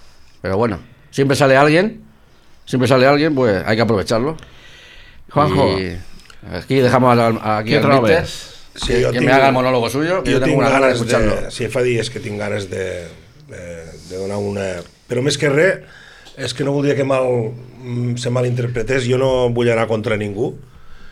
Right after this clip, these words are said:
Speaker 3: jo l'única cosa que vull és fer una reflexió, que em penso que després de ser soci durant cinquanta-nou anys i d'haver format part d'este club des de que tenia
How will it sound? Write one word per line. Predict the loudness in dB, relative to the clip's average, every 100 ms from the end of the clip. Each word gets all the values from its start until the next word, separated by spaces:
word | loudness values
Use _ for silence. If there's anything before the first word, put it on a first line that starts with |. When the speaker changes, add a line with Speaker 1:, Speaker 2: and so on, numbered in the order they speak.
| -16
Speaker 3:
jo | -6 -2
l'única | 0 0 0
cosa | 0 0
que |
vull | 0 0 0
és | 0
fer |
una | -2 -2
reflexió, | -2 -4 -6 -6 -2 -2 -2 -6 -20 -20 -20 -20 -20 -20 -16
que | -12
em | -4
penso | -2 0
que | 0
després | -2 -2 -4
de | -2 -4
ser | -4 -2 -2
soci | -2 -2 -4
durant | -4 -4 -4
cinquanta-nou | -6 -6 -6 -2 -2
anys | -2 -2 -4
i | -8 -10 -8
d'haver | -8 -8 -8 -10 -12 -18
format | -12 -10 -8 -10
part | -10 -10 -10
d'este | -12 -12
club | -12 -12
des | -12
de | -12
que | -14 -14
tenia | -12 -10 -10 -12 -14